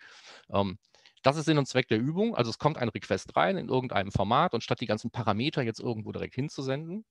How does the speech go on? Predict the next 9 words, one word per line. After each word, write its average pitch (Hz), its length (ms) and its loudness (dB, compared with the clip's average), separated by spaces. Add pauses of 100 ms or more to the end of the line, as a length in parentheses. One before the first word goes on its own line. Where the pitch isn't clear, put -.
(240)
was - 140 -16
man 92 100 -8
theoretisch 95 420 -6
machen 104 240 -4
könnte, 135 420 0 (500)
wird 131 160 2
das 170 120 2
Ganze 127 260 2
übersetzt 107 600 0